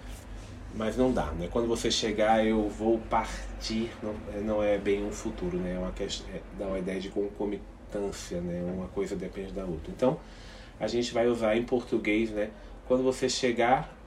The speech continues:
eu já vou ter partido. Era isso? Era isso que eu queria dizer. Não é bem o futuro. É, é, é, né? É o futuro simples, né? O futuro, o futuro, é o futuro próximo, né? O futuro próximo em francês é o verbo aller, mas o verbo no infinitivo, né?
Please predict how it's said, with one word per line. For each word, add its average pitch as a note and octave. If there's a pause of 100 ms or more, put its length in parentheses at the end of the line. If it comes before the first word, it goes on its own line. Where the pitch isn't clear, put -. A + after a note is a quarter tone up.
(760)
eu A#2+
já A#2
vou A#2+
ter C#3 (420)
partido. F#2+
Era G2
isso? A#2+
Era G#2+
isso A#2+
que A#2
eu G#2
queria G#2
dizer. F#2
Não A2
é A#2
bem G#2+
o G#2+
futuro. G2+ (1900)
É, A2
é, G3
é, G#3+
né? A3
É G#3
o A#3+
futuro A3
simples, -
né? A2+
O D3+
futuro, B2+
o B2+
futuro, B2 (160)
é A#2+
o C3+
futuro D#3
próximo, -
né? G#2+ (560)
O -
futuro D#3+
próximo D3
em G#2+
francês A#2+
é C3
o A#2+
verbo G#2
aller, G#2+
mas A#2+
o A#2+
verbo A2+
no A#2
infinitivo, B2+
né? F#3+